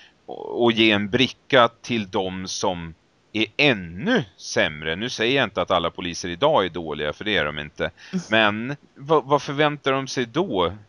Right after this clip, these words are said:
Speaker 1: Det är som vi pratar om, att, det här med laglöst, jag menar, anarki. Att, jag
Speaker 2: Mm.
Speaker 1: menar, en, en, en pappas dotter blir våldtagen, då drar han ihop alla sina vänner och så och, och går ut och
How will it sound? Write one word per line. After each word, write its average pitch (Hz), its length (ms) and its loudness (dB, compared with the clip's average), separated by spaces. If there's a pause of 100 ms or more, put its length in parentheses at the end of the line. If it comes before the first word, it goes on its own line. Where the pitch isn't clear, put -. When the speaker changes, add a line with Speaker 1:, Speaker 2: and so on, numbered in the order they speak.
Speaker 1:
Det 139 80 -6
är 143 60 -2
som 156 100 0
vi 151 80 2
pratar 147 340 4
om, 123 80 2
att, 110 240 0
det 120 60 4
här 110 80 4
med 101 120 -2
laglöst, 95 720 2
jag 101 100 -4
menar, 104 140 -4
anarki. 98 960 -2 (400)
Att, 110 220 -2
jag 123 80 2
Speaker 2:
Mm. 117 120 -2
Speaker 1:
menar, 113 140 2
en, 120 240 0
en, 113 320 -4
en 113 440 -4
pappas - 880 0 (800)
dotter 123 560 -2
blir 104 140 -4
våldtagen, 110 880 2
då 110 140 -4
drar 113 240 4
han 98 140 0
ihop 98 260 -4
alla 95 260 4
sina 95 260 -6
vänner 95 420 -2
och 110 160 -2
så 95 180 -6
och, 87 580 -4
och 90 120 -12
går 92 220 2
ut 87 260 -4
och 85 240 2